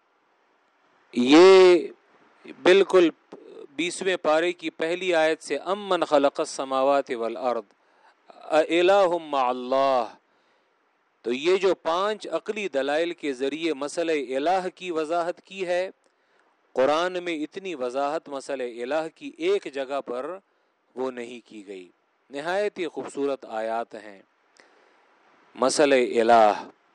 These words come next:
اپنے کلمے کے مطلب کو سمجھ لیں گے۔ اسی طرح صورت ممتاز ہے قرب قیامت میں دابت الارض کے نکلنے پر،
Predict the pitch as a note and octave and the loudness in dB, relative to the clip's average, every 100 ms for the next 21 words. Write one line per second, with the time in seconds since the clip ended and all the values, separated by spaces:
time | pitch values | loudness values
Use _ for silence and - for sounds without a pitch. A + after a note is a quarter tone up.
0 | _ - D3 - F3 C#3+ D#3 D#3+ G3 F#3 | _ -2 0 2 0 0 2 2 0 -4
1 | E3 C3 C3+ D#3+ D#3 C3 C3+ C3+ A#2+ A2 | -4 -6 -6 -6 -8 -8 -12 -12 -14 -14
2 | A2 G2+ G2 A2+ F2 _ _ _ _ _ | -16 -16 -16 -18 _ _ _ _ _ _
3 | _ _ _ _ _ _ _ _ - - | _ _ _ _ _ _ _ _ -20 -2
4 | D#3 E3+ A3 A3 G#3+ F#3 - F3 G3 F#3 | 2 2 2 6 8 8 6 4 2 0
5 | E3+ E3 E3 F3+ E3+ E3 D3+ C3+ A2+ - | -2 2 2 2 2 -2 -2 -4 -6 -10
6 | _ _ _ _ _ _ _ _ _ _ | _ _ _ _ _ _ _ _ _ _
7 | _ D#3+ F#3 F#3 G3+ - D#3+ E3 F3+ F#3+ | _ 8 8 8 4 4 4 4 2 0
8 | F#3+ F#3 F#3+ G3 G#3 G#3 _ _ _ _ | -2 -4 -4 -4 -8 -14 _ _ _ _
9 | _ _ _ D3+ E3+ E3+ F3+ - F#3+ F3+ | _ _ _ 4 4 4 -2 0 0 0
10 | F3+ G#3+ G#3+ - F#3+ E3+ D3+ D3+ D3 C#3+ | 0 -2 -2 -6 -8 -8 -8 -6 -6 -8
11 | C3 A#2+ | -8 -10